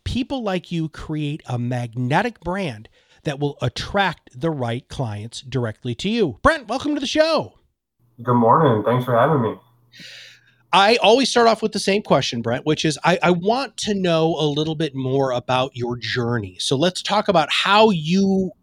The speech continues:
Speaker 1: got to where you are, and then we'll talk about where you are right now.
Speaker 2: Yeah.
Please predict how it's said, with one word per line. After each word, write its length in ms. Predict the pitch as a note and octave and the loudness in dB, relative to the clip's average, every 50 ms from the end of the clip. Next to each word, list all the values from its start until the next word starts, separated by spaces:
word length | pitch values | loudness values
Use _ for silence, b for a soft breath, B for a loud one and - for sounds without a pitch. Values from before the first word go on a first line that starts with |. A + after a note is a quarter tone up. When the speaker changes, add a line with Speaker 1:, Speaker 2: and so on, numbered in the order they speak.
| _ _ - | _ _ 2
Speaker 1:
got 280 | E3 D#3+ E3+ - - _ | 2 4 4 2 -2 _
to 180 | - - F3 E3 | -2 0 2 4
where 300 | D3+ D3+ E3 E3+ F#3 F3+ | 4 6 6 8 8 6
you 280 | E3+ D3+ C#3+ D3+ C#3+ D#3+ | 6 4 2 2 6 6
are, 320 | F#3 F3+ D#3+ C#3+ C3+ C3+ | 8 8 8 8 6 4
and 120 | C3+ C3+ C#3 | 4 2 0
then 100 | C#3 C#3 | -2 -2
we'll 100 | C#3 C#3 | -2 -4
talk 240 | - C#3+ C3+ C3 - | -2 -4 -4 -4 -2
about 220 | C3 B2 B2 A#2+ _ _ - | -4 -4 -4 -6 _ _ -12
where 220 | A#2+ A2 A#2 B2 | -10 -10 -8 -8
you 180 | A#2+ A#2+ B2 B2+ | -6 -4 -2 -2
are 100 | C3+ C#3 | -2 -2
right 180 | D#3 E3+ F3+ | -4 -4 -6
now. 180 | G#3 C4 D4 C4 _ _ _ _ _ _ _ _ _ _ - | -6 -8 -8 -10 _ _ _ _ _ _ _ _ _ _ -12
Speaker 2:
Yeah. 380 | A2 G#2 A2 A#2+ A#2+ G#2 F#2+ | -4 0 2 2 2 2 0